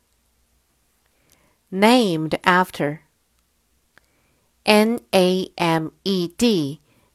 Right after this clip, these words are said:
A F T E R, named after. Named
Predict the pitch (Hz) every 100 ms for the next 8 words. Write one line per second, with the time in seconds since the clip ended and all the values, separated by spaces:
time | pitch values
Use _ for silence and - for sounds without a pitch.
0 | _ - 202 208 214 - 156 156 - -
1 | 202 190 - 160 156 - 185 151 143 -
2 | _ _ 175 190 202 175 147 139 156 -
3 | - - 175 170 - 135 143 _ _ _
4 | _ _ _ _ _ _ - - - -
5 | _ 208 226 285 285